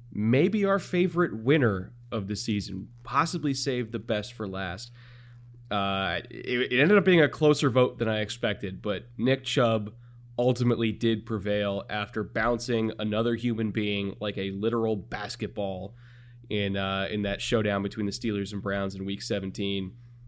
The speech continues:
Uh, just one of the nastiest, most disrespectful stiff arms that you're ever gonna see. And, uh, I, I couldn't imagine a better, uh, a better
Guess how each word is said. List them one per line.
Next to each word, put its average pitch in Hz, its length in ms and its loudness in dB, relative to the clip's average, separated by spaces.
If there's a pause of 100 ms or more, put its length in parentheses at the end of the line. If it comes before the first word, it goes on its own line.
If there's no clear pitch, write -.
(600)
Uh, - 280 -14
just 135 360 0
one 123 300 4
of 104 220 2
the 107 200 0
nastiest, 107 1120 -2 (520)
most 107 560 -4
disrespectful 113 1000 -4
stiff - 360 -4
arms 98 600 -4 (760)
that 113 220 0
you're 117 180 4
ever 110 240 2
gonna 98 220 -2
see. 92 480 -6 (300)
And, 101 340 0
uh, 101 300 -2
I, 127 260 4
I 120 120 2
couldn't 120 460 0 (220)
imagine 110 460 -2
a 101 40 -2
better, 104 300 -2
uh, 104 340 -4
a 104 60 -6
better 104 460 -2